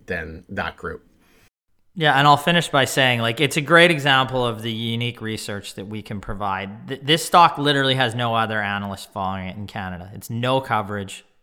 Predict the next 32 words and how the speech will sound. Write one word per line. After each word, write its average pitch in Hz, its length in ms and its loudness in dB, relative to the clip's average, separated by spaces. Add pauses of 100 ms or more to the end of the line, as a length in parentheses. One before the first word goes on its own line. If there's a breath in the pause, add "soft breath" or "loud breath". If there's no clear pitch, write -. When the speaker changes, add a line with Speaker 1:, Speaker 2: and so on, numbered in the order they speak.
(160)
Speaker 2:
in 131 180 -2
Canada 107 400 -4
at 104 100 -4
all. 87 320 -6 (460 soft breath)
I, 135 360 4
you 147 260 2
might 143 200 6
ask 127 260 4
why. 113 280 0
It's 127 140 -6
a - 20 -14
very 110 200 -8
profitable 104 580 -8
business. 110 440 -12
Well, 127 540 -4
you 143 140 -10
know, 104 160 -6
it, 104 200 -12 (840 soft breath)
that's 143 260 4
one 185 160 6
of 175 100 6
the 147 120 0
reasons. 147 400 0
It 135 140 -2
holds 147 360 0
all 156 260 4
the 170 80 -2
cash 156 360 2
it 135 80 -6
needs 139 240 -4
to 135 80 -12
grow. 113 300 -4